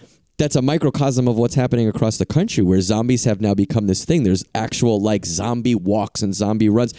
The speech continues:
There's even zombie fun runs with, like, obstacle courses and shit. And it's like, random people do that stuff now, where I feel like you really had to be that weird horror nerd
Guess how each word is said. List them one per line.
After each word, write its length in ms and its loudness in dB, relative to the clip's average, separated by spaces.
There's 180 4
even 140 2
zombie 320 2
fun 260 0
runs 240 2
with, 140 0
like, 160 -2
obstacle 420 -2
courses 420 0
and 140 -2
shit. 320 -2
And 100 0
it's 160 -2
like, 220 0
random 580 2
people 360 2
do 180 2
that 180 2
stuff 300 -2
now, 220 0
where 160 4
I 100 2
feel 240 2
like 180 0
you 140 4
really 220 4
had 160 0
to 80 -2
be 140 2
that 200 0
weird 460 2
horror 380 0
nerd 500 2